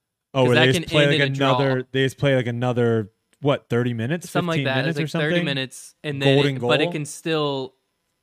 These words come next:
Speaker 2: no, it's not golden goal. Golden goal is, like, sudden death, right? Where if you score, it's over.
Speaker 1: Oh, that's right. It's not.
Speaker 2: It's
Speaker 1: They just
Speaker 2: not.
Speaker 1: play the full period. They just play an
Speaker 2: But
Speaker 1: extra
Speaker 2: then if it ends in a tie, it's over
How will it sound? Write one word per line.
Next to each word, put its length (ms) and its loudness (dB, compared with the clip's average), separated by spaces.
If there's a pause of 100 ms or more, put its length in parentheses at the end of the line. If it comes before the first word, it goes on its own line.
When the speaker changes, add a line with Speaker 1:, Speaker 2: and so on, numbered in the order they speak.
(140)
Speaker 2:
no, 160 -6
it's 100 -8
not 160 -2
golden 220 -8
goal. 180 -16
Golden 320 -6
goal 160 -4
is, 80 -12
like, 140 -14
sudden 220 -14
death, 240 -10
right? 100 -8
Where 120 -10
if 100 -16
you 60 -14
score, 280 -12
it's 120 -18
over. 160 -10
Speaker 1:
Oh, 80 -2
that's 200 -4
right. 160 -2
It's 160 -14
not. 240 -4
Speaker 2:
It's 80 -14
Speaker 1:
They 80 -2
just 220 0
Speaker 2:
not. 40 0
Speaker 1:
play 280 2
the 100 -4
full 320 -2
period. 360 -6
They 140 -2
just 140 -6
play 160 -4
an 60 -8
Speaker 2:
But 100 -6
Speaker 1:
extra 200 -2
Speaker 2:
then 220 0
if 120 -4
it 140 -6
ends 220 -6
in 100 -8
a 40 -10
tie, 300 -4
it's 200 -12
over 380 -10